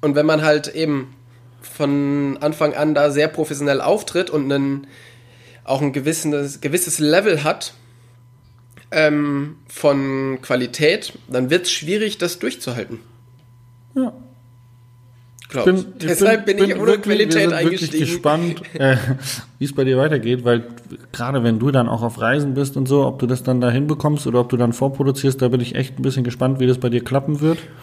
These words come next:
Speaker 2: Ähm, und
Speaker 1: Bin ich auch sehr
Speaker 2: beim
Speaker 1: gespannt,
Speaker 2: Witte bin
Speaker 1: genau.
Speaker 2: ich auch sehr gespannt, wie persönlich das Ganze wird, also ob, weil,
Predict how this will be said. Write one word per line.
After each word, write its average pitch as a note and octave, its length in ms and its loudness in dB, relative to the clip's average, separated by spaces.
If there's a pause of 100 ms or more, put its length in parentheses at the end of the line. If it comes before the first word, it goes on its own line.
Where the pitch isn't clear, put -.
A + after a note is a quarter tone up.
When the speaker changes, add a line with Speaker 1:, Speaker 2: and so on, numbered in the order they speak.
(840)
Speaker 2:
Ähm, A#2+ 580 2
und C3 240 2 (220)
Speaker 1:
Bin E3 100 0
ich F3 140 0
auch - 140 2
sehr C#3 160 -4
Speaker 2:
beim B2+ 240 2
Speaker 1:
gespannt, B2 80 2
Speaker 2:
Witte D3 180 2
bin C3+ 160 2
Speaker 1:
genau. - 20 2
Speaker 2:
ich B2+ 200 -6
auch C#3 200 0
sehr C#3 260 0
gespannt, D3 420 -2
wie C#3 100 0
persönlich C#3 540 0
das D3+ 200 -2
Ganze D#3 380 -4
wird, E3+ 200 0
also A#2+ 220 -2
ob, - 160 -4
weil, B2 300 0